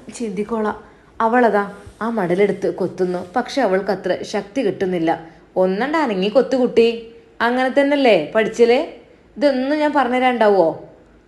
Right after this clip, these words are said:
ഉമ്മയെ പേടിച്ചുകൊണ്ട് അവൾ ആ പണി കഴിയുന്ന രീതിയിലൊക്കെ ചെയ്തു കൂട്ടുന്നു. ഓലക്കൊടിയെല്ലാം വെട്ടിരിഞ്ഞ് അവൾ കെട്ടാക്കി അവിടെ വെക്കുന്നു. ഉമ്മ പറഞ്ഞു, "അടുപ്പത്ത് പണിയെടുക്കുമ്പോൾ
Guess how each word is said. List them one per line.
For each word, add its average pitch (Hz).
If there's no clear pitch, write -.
ഉമ്മയെ 240
പേടിച്ചുകൊണ്ട് 208
അവൾ 196
ആ 208
പണി 196
കഴിയുന്ന 214
രീതിയിലൊക്കെ 190
ചെയ്തു 180
കൂട്ടുന്നു. 170
ഓലക്കൊടിയെല്ലാം 180
വെട്ടിരിഞ്ഞ് 185
അവൾ 240
കെട്ടാക്കി 196
അവിടെ 180
വെക്കുന്നു. 175
ഉമ്മ 214
പറഞ്ഞു, 185
"അടുപ്പത്ത് 247
പണിയെടുക്കുമ്പോൾ 190